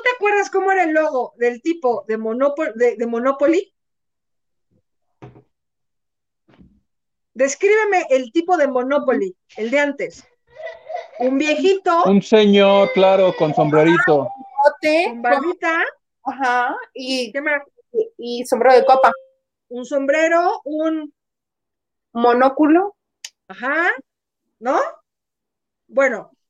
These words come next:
Speaker 1: pues investigan y descubren que el logo de Monopoly nunca ha tenido un monóculo. Y yo al menos recuerdo, espérate, no, si es, lo que te estoy diciendo es la mayor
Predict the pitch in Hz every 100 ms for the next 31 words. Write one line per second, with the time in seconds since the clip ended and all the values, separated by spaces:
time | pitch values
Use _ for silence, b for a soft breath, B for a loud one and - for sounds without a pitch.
0 | _ _ _ _ _ - 277 311 311 311
1 | 381 349 339 480 - _ _ _ _ _
2 | 240 254 254 - 330 311 302 339 254 247
3 | 233 233 240 240 - 254 311 349 349 294
4 | 254 226 233 _ _ 220 233 302 330 320
5 | 330 403 - _ _ _ _ _ _ 285
6 | 415 415 359 359 339 339 339 339 320 320
7 | 403 403 349 262 190 - _ _ _ _
8 | _ _ _ _ _ _ _ _ _ _
9 | _ 277 247 262 302 311 320 311 302 294
10 | 294 339 311 254 240 392 _ _ _ _
11 | _ 359 453 440 320 294 269 262 381 415
12 | 349 392 285 294 - 381 480 523 554 453
13 | 427 427 403 403 381 302 311 320 320 320
14 | 381